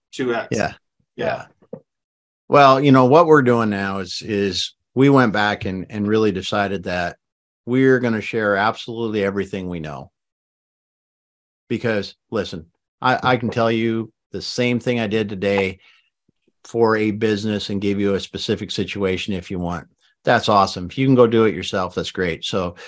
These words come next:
Speaker 2: we've created, uh, a few F A Qs re-, and biz guides to, you know,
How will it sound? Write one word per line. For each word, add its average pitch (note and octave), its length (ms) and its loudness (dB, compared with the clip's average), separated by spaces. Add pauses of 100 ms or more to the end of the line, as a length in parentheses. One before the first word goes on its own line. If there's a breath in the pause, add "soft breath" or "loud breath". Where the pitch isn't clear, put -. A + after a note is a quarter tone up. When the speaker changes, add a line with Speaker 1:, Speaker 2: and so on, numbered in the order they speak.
(240 loud breath)
Speaker 2:
we've C#3 240 4
created, A#2+ 840 4 (240)
uh, G2+ 260 -6
a G#2 100 -4
few C#3 440 4
F B2 180 4
A A#2+ 100 2
Qs B2 560 0
re-, G#2 200 -4
and G#2 500 -4
biz A#2+ 360 2
guides A#2 600 0
to, G2+ 400 -4 (360 loud breath)
you G#2+ 80 -6
know, G2 280 -8